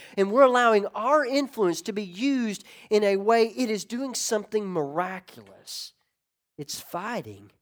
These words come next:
for our faith. And the last one, Romans twelve.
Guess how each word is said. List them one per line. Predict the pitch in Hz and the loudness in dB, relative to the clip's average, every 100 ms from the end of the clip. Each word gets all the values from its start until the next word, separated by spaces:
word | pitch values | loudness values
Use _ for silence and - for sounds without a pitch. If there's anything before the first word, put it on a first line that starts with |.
| _ _ _ _ _ _ | _ _ _ _ _ _
for | - 202 | -12 -10
our | 135 | -8
faith. | 110 - 226 175 117 _ - _ _ _ _ _ _ _ _ _ _ _ - | -12 -16 -16 -16 -18 _ -20 _ _ _ _ _ _ _ _ _ _ _ -12
And | |
the | 160 | -8
last | 139 143 143 - | -6 -6 -8 -10
one, | 123 | -10
Romans | 127 139 143 - | -8 -8 -8 -10
twelve. | - 156 143 104 - - | -14 -14 -14 -16 -20 -20